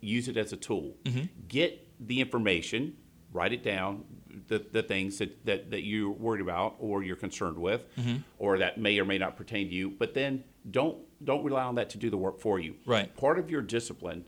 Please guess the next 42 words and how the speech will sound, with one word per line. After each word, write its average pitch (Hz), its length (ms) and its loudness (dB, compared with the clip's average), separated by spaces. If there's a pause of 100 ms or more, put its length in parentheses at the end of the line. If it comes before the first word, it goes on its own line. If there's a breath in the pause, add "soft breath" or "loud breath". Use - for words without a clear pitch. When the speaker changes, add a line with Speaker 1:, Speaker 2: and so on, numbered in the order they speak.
(280)
Speaker 1:
is 113 160 -4
to 101 80 -10
do 107 100 -4
your 104 200 0
own 101 180 0
due 107 180 -2
diligence. 92 480 0
If 90 160 -8
you 135 120 -4
have 170 180 -2
some - 160 -2
tools, - 460 -6
I've 101 120 -8
got 87 140 -6
a 87 60 -6
hammer 135 360 -4
here, 139 420 -4 (420 soft breath)
and 92 100 -4
that 113 140 2
might 104 200 2
be 104 380 -2
what 107 140 0
I 104 80 6
know 104 180 2
from 101 200 -6
Facebook. 90 500 -2 (240 loud breath)
Speaker 2:
Mm-hmm. 120 180 0
Speaker 1:
I've 117 100 2
got 95 100 2
a 90 40 -2
screwdriver 123 580 0
here 113 540 -2
that's 104 200 -2
talking 101 440 -2
to 101 360 0 (400 loud breath)
this 104 220 2
guy, 76 340 -6
or 123 200 2
Speaker 2:
Sure. 113 100 6
Speaker 1:
whatever 120 180 2
the - 60 -10
case. 113 220 0